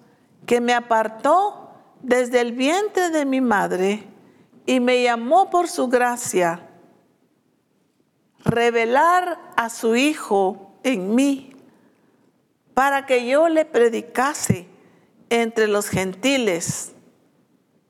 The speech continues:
no consulté enseguida con carne y sangre". Mire qué, qué linda la expresión del apóstol Pablo cuando dice,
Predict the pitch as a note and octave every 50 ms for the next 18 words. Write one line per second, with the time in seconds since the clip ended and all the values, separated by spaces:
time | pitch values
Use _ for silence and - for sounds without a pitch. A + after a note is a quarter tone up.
0 | _ _ _ _ - G3+ G#3 A#3 C4 C#4 D4+ D#4 D#4+ - - C#4 C#4 C4+ C4 C4+
1 | - B3 A#3+ A#3+ A#3+ - C4 C4 C#4+ D4+ D#4+ E4 D#4+ - - - - _ _ _
2 | _ _ _ _ _ _ _ - G#3+ A3+ A3+ A3 A3 - A3 G#3+ A3+ B3 B3+ C4+
3 | C#4+ C#4 C4+ C4 C4 C4 - - G#3+ G#3+ G#3+ G#3+ - A3 A3+ A#3 A#3 A#3 A#3 A#3
4 | A#3 A3+ - - - - - A3+ G#3+ G3+ G#3 - - G3+ F#3+ F3+ E3 D#3+ D#3 D3+
5 | D3 D#3+ D#3+ D#3 - - - - - - - - _ _ _ _ - _ _ _
6 | _ _ - C4 D#4 F4 F4 E4+ F4 - E4+ E4 E4 D#4+ C#4+ - - - - -
7 | D4+ C#4+ C#4+ D#4 D#4 D#4 D#4 D#4+ D#4 D4+ C4+ B3 B3 - - - - G3 G3 F#3
8 | - - - - C4+ C#4+ D4+ D#4 D#4 E4 D#4 - - - - - _ _ _ _
9 | _ _ _ _ _ _ _ _ _ - A3 A3 A#3 A#3 A3 G#3+ G#3+ A#3+ B3 C4
10 | C4+ - C#4 C4 C4+ C4+ - B3+ B3+ C4 B3+ A#3 G3+ F#3 F3+ F#3 G3 - - -
11 | - - - - _ _ _ _ _ - A#3 A#3 A#3+ A#3 A3+ A#3 A#3 A#3 C4+ D4+
12 | E4+ E4+ - D4 C#4 D4+ D#4+